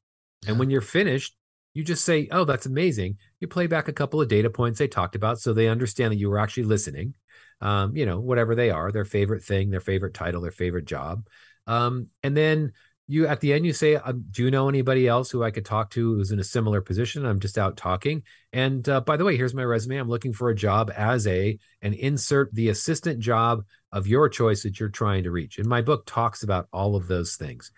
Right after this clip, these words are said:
Speaker 1: How do you research the titles, the projects, the verticals, the people working on them? You build a list. How do you connect with them on D M and email and cold call? And then once you do that, how do you, how do you connect with them? How do you,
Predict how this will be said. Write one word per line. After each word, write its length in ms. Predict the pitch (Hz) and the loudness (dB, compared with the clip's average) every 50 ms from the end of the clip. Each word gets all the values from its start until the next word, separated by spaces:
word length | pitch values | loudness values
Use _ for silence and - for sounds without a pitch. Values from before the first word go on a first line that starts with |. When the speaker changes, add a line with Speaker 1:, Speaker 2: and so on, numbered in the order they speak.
| _ _ _ _ | _ _ _ _
Speaker 1:
How 100 | - - | -4 -2
do 60 | 117 117 | 0 2
you 100 | 107 104 | 2 2
research 480 | 98 120 147 147 - 151 139 107 - | 2 2 2 2 2 0 -2 -2 -2
the 200 | - 127 113 98 87 - _ _ _ _ _ - | -4 -4 -4 -4 -6 -12 _ _ _ _ _ -10
titles, 500 | - - 143 151 170 175 170 143 - - _ _ _ _ _ _ _ - | -4 -2 0 2 2 2 0 -2 -4 -10 _ _ _ _ _ _ _ -8
the 80 | 101 | -8
projects, 720 | 95 - - 147 156 160 156 131 151 147 135 - - - | -8 -4 0 2 4 4 4 2 2 0 0 -2 -6 -12
the 140 | - - 85 | -10 -10 -10
verticals, 840 | 85 95 95 127 147 160 151 147 147 151 151 147 143 135 - - _ _ _ _ _ _ _ _ _ | -8 -4 0 2 4 4 4 2 0 2 0 2 0 -2 -6 -10 _ _ _ _ _ _ _ _ _
the 80 | - 101 | -8 -8
people 380 | - - 165 165 151 135 110 | -4 -2 -4 -2 -2 -2 0
working 320 | 110 131 131 - 156 151 147 | 0 0 0 0 -2 -2 0
on 180 | 143 143 139 | 0 0 0
them? 160 | 143 139 139 | 0 0 0
You 80 | 123 98 | 0 -2
build 240 | 80 - 127 120 107 | 0 2 2 2 2
a 60 | 101 | 2
list. 460 | 98 107 131 151 170 - - - - | 2 2 2 2 2 0 -2 -6 -12
How 160 | - - 127 | -10 -6 -2
do 60 | 135 135 | -2 0
you 100 | 135 117 | 0 -2
connect 340 | - - 117 131 123 - | -2 -2 -2 -2 -2 -4
with 80 | - 120 | -6 -6
them 140 | - 123 117 | -4 -2 -2
on 160 | 110 104 101 | 0 0 -2
D 200 | 98 131 127 120 | 0 0 0 0
M 300 | 120 120 120 120 113 107 | 0 0 0 0 0 -2
and 80 | 98 104 | -2 -2
email 500 | - 131 135 127 123 123 123 117 107 95 | -2 -2 -2 0 0 0 0 0 0 0
and 100 | 90 90 | -2 -2
cold 280 | - - 139 143 127 | 0 2 2 2 2
call? 340 | - 135 139 139 139 127 - _ _ _ _ _ - | 0 0 0 0 0 -2 -4 _ _ _ _ _ -6
And 100 | 113 117 | -2 0
then 120 | 117 117 | 0 2
once 220 | 135 170 165 - - | 2 2 0 0 -2
you 100 | 151 123 | -4 -4
do 260 | 107 104 180 226 254 | -2 0 0 0 2
that, 320 | 185 120 95 95 123 165 - _ _ _ _ _ _ _ _ _ | 2 2 2 0 0 -2 -6 _ _ _ _ _ _ _ _ _
how 120 | - 147 | -4 -2
do 60 | 170 202 | 0 2
you, 300 | 214 208 196 175 139 117 | 2 0 0 -2 -4 -4
how 80 | 107 147 | -4 -2
do 60 | 202 | 0
you 100 | 233 233 | -2 -2
connect 340 | 220 - - 185 240 240 - | -4 -4 -2 -2 -2 -2 -2
with 100 | 233 - | -4 -4
them? 120 | 127 90 | -4 -6
How 140 | 80 - 123 | -4 -2 -2
do 80 | 147 170 | 0 2
you, 220 | 170 156 135 - | 0 0 -2 -4